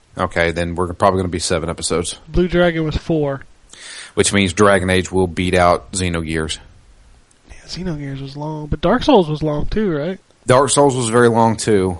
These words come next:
Speaker 1: I think we did maybe six episodes of it.
Speaker 2: Yep, six.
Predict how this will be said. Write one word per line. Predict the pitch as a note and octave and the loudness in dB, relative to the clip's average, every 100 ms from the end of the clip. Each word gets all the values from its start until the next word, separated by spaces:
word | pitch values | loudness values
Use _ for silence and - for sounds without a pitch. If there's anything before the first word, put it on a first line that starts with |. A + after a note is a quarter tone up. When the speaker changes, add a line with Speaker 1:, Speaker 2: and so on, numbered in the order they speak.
| G2 | -8
Speaker 1:
I | |
think | A2+ F#2 | -6 -4
we | F#2+ | 0
did | G2 | 0
maybe | G2 F#2 F#2 | 0 -2 -2
six | G2+ - | -4 -2
episodes | F#2 E2 F#2 E2 | -4 -2 -2 -2
of | D#2+ | -2
it. | D2+ D2+ - - - | -4 -4 -10 -20 -12
Speaker 2:
Yep, | D#3 D#3 _ - | -12 -12 _ -8
six. | F3 - - | -8 -8 -14